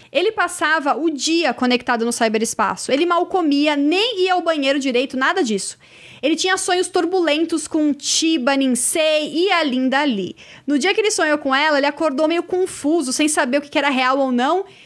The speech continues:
E quando ele lembrou, trabalhou por nove horas seguidas. Ou seja, gente, Linda Lee, não importa se ele tá ali com a Molly, porque o livro dá a entender que ele e a Molly tão juntos,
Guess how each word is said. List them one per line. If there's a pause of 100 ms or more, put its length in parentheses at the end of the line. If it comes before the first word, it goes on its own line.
(100)
E
quando
ele
lembrou,
trabalhou
por
nove
horas
seguidas.
Ou
seja,
gente,
Linda
Lee,
não
importa
se
ele
tá
ali
com
a
Molly,
porque
o
livro
dá
a
entender
que
ele
e
a
Molly
tão
juntos,